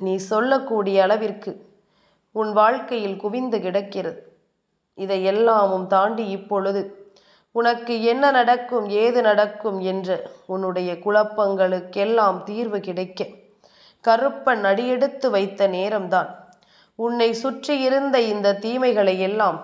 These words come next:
நான் என்னவென்று பார்த்தேன். உனக்காக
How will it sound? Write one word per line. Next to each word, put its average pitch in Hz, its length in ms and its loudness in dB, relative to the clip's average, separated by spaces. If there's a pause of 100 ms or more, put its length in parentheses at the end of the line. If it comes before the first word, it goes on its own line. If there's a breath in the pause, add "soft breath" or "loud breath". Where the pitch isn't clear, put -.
(120)
நான் 180 320 0
என்னவென்று 226 640 -2
பார்த்தேன். 180 480 0 (1300 loud breath)
உனக்காக 254 600 8